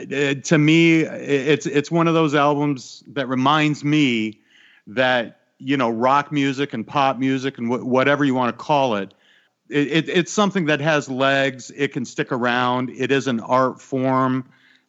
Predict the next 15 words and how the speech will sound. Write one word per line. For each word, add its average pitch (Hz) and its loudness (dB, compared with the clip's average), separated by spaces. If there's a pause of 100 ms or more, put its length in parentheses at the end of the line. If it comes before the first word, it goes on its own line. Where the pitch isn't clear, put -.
that 120 0
people 139 -4
can 117 -6
take 135 -2
seriously 131 0
and 123 2
you 117 2
can 117 0
keep - 0
with 139 4
you 131 2
for 135 -2
your 113 4
entire 123 2
life. 113 2